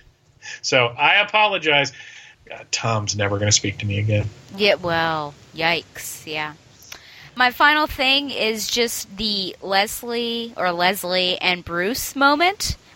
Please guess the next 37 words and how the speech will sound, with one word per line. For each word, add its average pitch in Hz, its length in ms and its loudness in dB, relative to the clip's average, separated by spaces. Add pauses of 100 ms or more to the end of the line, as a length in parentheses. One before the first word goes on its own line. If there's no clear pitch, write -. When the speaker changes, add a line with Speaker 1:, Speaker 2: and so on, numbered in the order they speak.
(140)
Speaker 2:
Uh, 180 140 0
one 202 160 4
of 254 40 2
my 220 140 4
favorite 208 340 0
parts, 208 340 2
I 240 100 0
think, 247 240 -4
in 240 80 -2
this 233 160 -2
story, 226 520 2
just - 560 -2 (300)
ha-, 185 280 -2
hugging, 254 580 -4 (200)
hugging 233 480 -2
Leslie. 214 720 0 (140)
Ugh, 190 280 4 (160)
I'm 180 140 -8
gonna 175 220 -6
do 160 140 -8
that. - 300 -4
Leslie, 220 640 2
I 196 160 2
think 214 200 -4
it's 175 160 -6
probably 170 300 0
Leslie. 151 480 -8 (160)
My 170 100 2
boss's 185 420 4
Speaker 1:
Yeah. 120 200 6
Speaker 2:
name 113 80 4
is - 160 -6
Leslie. 156 480 -2
She 147 160 -14
prefers 165 460 -2
that 156 200 2
one. 120 160 -10